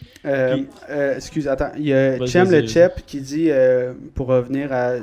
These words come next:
Speaker 1: à YouTube, il dit, euh, beaucoup de moins connus comme, euh, euh, Che-,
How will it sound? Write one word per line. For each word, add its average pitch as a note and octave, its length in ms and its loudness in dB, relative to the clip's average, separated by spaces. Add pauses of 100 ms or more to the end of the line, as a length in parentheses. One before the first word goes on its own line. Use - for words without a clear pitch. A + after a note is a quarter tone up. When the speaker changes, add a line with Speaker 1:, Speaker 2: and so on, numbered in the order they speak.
(100)
Speaker 1:
à C3 120 -4
YouTube, C3 460 -2 (340)
il C3+ 120 -8
dit, D3 320 -4
euh, C3+ 140 0
beaucoup C3+ 300 -10
de C3+ 320 0
moins C#3 280 -6
connus D3 540 -2
comme, B2+ 280 -2
euh, A2+ 260 -8 (560)
euh, B2 260 -4 (360)
Che-, - 500 -8